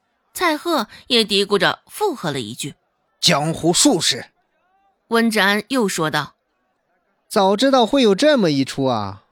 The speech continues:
Speaker 2: 我们就不费这么大力气帮他了。”
Speaker 1: 几个人明显是不相信老头的话，只是周芷却觉得不可不信，不可全信。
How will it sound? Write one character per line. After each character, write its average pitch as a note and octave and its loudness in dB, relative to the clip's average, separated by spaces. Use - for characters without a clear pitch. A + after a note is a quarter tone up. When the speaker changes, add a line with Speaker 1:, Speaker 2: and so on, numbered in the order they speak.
Speaker 2:
我 D#3 0
们 A#3+ 2
就 A#3+ 4
不 G#3 2
费 C4+ 2
这 A3+ 2
么 G3 0
大 F#3+ 4
力 G3+ 0
气 F3+ 0
帮 A3+ 2
他 C#3 -2
了。” G#2 -10
Speaker 1:
几 C4+ -2
个 E4 -2
人 D4 4
明 C#4+ 0
显 F#3+ 0
是 A#3 -4
不 A3 -2
相 A3 0
信 A3 0
老 D#3 0
头 D#3 -6
的 F#3 -6
话， B3+ -6
只 C#4+ -6
是 D#4+ 0
周 F#4 0
芷 E3 -4
却 A#3+ -2
觉 F3 0
得 C#3+ -2
不 G#4+ 0
可 F#3 -6
不 - -10
信， D3+ -6
不 C4+ -2
可 F3 0
全 C3+ -4
信。 C4 -6